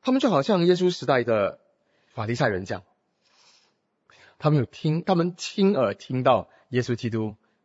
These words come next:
给他们传讲天国的福音，他们清楚地听到基督来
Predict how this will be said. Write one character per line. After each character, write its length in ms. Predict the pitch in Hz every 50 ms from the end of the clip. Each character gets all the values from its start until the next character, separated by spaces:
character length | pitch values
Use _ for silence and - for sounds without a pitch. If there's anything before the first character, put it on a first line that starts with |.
| _
给 140 | - - 104
他 160 | - 127 120
们 240 | 110 104 95 90 87 _ _ _ _ _ _ _ _ _ _ -
传 300 | - - - 110 110 113
讲 180 | - 113 - - _ _ _
天 240 | - - - 117 107
国 120 | - 98
的 100 | 92 95
福 200 | - _ - 82
音， 100 | 87 87 - _ _ _ _ _ _ _ _ _ _ _ _ _ _ _ _ _ _ _ _ _
他 100 | - 143
们 200 | 143 147 151 156
清 340 | - - - - 151 156 156
楚 160 | - - 123
地 80 | 107 101
听 260 | - - - 123 120
到 260 | 131 117 104 90 - _ _ _ _
基 160 | _ - 135 123
督 160 | - 120 120
来 240 | 113 104 101 101